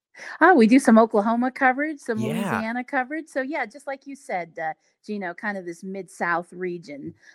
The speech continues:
Speaker 1: Southwest type area.
Speaker 2: And so you and I started, uh, talking back and forth a little bit as, uh, I'm, I've become such a big fan of what they're doing at Sam Houston.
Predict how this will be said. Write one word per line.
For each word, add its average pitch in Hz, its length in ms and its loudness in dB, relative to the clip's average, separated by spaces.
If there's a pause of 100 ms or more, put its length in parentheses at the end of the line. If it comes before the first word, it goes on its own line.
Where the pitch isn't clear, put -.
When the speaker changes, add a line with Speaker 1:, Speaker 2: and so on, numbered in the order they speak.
(100)
Speaker 1:
Southwest 180 800 -4
type 147 260 -8
area. 87 400 -14 (220)
Speaker 2:
And 139 100 -2
so 151 100 0
you 147 200 2
and 143 80 4
I 135 80 2
started, 131 340 4
uh, 123 380 4
talking 127 300 -2
back 123 180 -2
and 123 80 -6
forth 139 180 2
a 127 40 -2
little 127 180 0
bit 127 180 4
as, 123 240 0
uh, 117 320 2
I'm, 120 180 -2
I've 117 220 -2
become 131 400 2 (220)
such - 200 -2
a 135 40 -4
big 127 180 0
fan 131 220 2
of 113 80 -4
what 127 140 0
they're 131 120 2
doing 127 240 2
at 113 80 -2
Sam 120 240 0
Houston. 135 480 -2